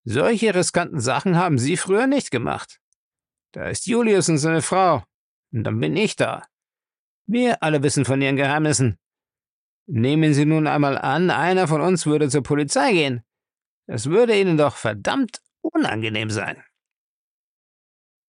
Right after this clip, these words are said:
„Über Julius mache ich mir nicht die mindesten Sorgen. Und Ihretwegen erst recht nicht.“ Auf dem Tisch standen zwei Telefone. Die eine Leitung führte zu dem Pförtnerhaus.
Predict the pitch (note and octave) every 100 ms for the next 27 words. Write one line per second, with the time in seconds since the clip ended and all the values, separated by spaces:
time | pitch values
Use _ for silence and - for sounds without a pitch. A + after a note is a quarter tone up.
0 | _ _ _ _ _ _ _ A2 A2+ C#3
1 | F3 F3 D#3 D3 C#3 - B2+ C3 A2+ C#3+
2 | A#2+ C#3 C#3 - D3 C#3+ C#3+ C#3 C3+ -
3 | A2+ C3+ C3+ C3+ C#3 A#2 - _ _ _
4 | _ _ C3 B2+ E3+ A#3 G#3 C#3 C#3+ A#2
5 | A2 E2+ _ _ _ F#3+ C3+ - F#2+ -
6 | - - _ _ _ _ _ _ _ _
7 | _ _ _ _ _ _ _ _ _ _
8 | _ D#3 - G3+ F3 - B2 - - -
9 | C#3 C#3 D#3+ - C#3+ D3+ E3 B2 G2+ -
10 | - - - _ _ _ _ _ _ _
11 | _ _ C3+ - A#2+ A#2+ A#2 B2 B2+ D3+
12 | D3+ - C3+ D3 - D3+ F3 B2+ G#2+ A2
13 | F#2+ E2+ -